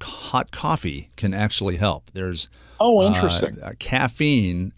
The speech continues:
Speaker 1: one of the side effects of caffeine, along with keeping you awake, is that it, uh, can help open your bronchioles. So I have been in situations where I, I haven't had my rescue inhaler. I'm in a house now with four cats, and I can't breathe.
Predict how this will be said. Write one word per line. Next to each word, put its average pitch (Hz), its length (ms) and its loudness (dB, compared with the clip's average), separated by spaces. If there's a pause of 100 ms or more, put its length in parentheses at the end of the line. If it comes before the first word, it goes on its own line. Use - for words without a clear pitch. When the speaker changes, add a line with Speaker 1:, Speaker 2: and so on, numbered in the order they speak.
(100)
Speaker 1:
one 107 220 2
of 120 80 2
the 104 80 2
side 123 260 2
effects 92 400 -2
of 95 140 -6
caffeine, 98 800 0
along 95 300 -2
with 90 120 -6
keeping 101 260 -2
you 95 180 -2
awake, 110 500 -2 (420)
is 101 340 0
that 98 140 2
it, 95 240 -4
uh, 90 340 -6 (100)
can 101 180 -2
help 104 320 -2
open 104 300 0
your 90 160 -4
bronchioles. 104 640 -4 (500)
So 101 440 2
I 107 220 0
have 120 200 0
been 107 180 2
in 101 80 2
situations 104 640 0
where 90 280 2
I, 90 240 0
I 90 40 -2
haven't 117 280 2
had 107 200 2
my 101 140 2
rescue 117 400 2
inhaler. 110 460 2 (260)
I'm 107 160 2
in 104 60 2
a 95 80 4
house 110 260 2
now 107 160 4
with 92 140 0
four 110 240 0
cats, 113 580 0
and 104 100 0
I 98 80 2
can't 104 280 0
breathe. 95 360 -2